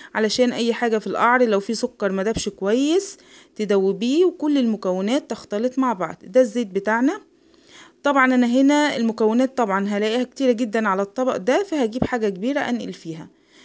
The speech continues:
ده بقى الدقيق بتاعنا، طبعًا زي ما قلتلكوا اتناشر كوباية ونص من الدقيق.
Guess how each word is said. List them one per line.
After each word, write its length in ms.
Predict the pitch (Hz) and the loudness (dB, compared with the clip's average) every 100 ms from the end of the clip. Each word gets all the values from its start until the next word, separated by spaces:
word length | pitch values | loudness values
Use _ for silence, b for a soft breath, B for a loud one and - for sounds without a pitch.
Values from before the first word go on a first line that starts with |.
| b - | b -2
ده 120 | 262 | 2
بقى 160 | 285 240 | 2 0
الدقيق 340 | 202 247 208 | 0 -2 -2
بتاعنا، 460 | 208 247 285 349 359 | -2 -2 0 -2 -4
طبعًا 760 | 233 220 226 208 202 190 190 | -4 -2 0 0 -2 -2 -2
زي 160 | 190 233 | 2 2
ما 100 | 214 | 2
قلتلكوا 560 | 202 262 269 302 311 | -2 -4 -4 -2 -2
اتناشر 440 | - 226 247 247 202 | -2 -2 -2 0 -4
كوباية 380 | - 170 233 247 | -4 0 4 4
ونص 420 | 214 262 285 240 | 4 -2 -2 -2
من 260 | 208 247 285 | 2 2 2
الدقيق. 440 | 226 269 226 | 0 -2 -2